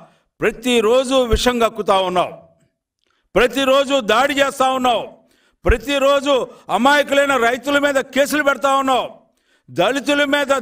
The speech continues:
దళిత రైతుల మీద కూడా ఎస్సీ ఎస్టీ యాక్ట్ పెట్టించిన ఘనత నీది కాదా? ఈ సందర్భంగా జగన్మోహన్ రెడ్డి గారిని ప్రశ్నించాలని చెప్పి నా భావన. ఎందుకు జరుగుతూ ఉంది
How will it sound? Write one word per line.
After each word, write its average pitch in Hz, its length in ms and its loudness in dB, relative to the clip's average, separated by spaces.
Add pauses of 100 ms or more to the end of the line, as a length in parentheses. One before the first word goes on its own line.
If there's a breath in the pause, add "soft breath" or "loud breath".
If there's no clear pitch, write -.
దళిత 269 260 -2
రైతుల 277 480 0
మీద 294 180 -2
కూడా 269 460 0 (480)
ఎస్సీ 160 320 -10 (140)
ఎస్టీ 220 200 -8
యాక్ట్ 196 360 -2
పెట్టించిన 175 380 -6
ఘనత 156 440 -2
నీది 202 300 -4
కాదా? 175 320 -2
ఈ 165 100 -4
సందర్భంగా 156 800 -4 (540 soft breath)
జగన్మోహన్ 147 540 -2
రెడ్డి 139 160 -2
గారిని 135 220 -2
ప్రశ్నించాలని 151 760 -4
చెప్పి 143 180 -6
నా 131 100 -6
భావన. 113 400 -6 (640)
ఎందుకు 202 300 0
జరుగుతూ 214 380 2 (100)
ఉంది 190 220 -2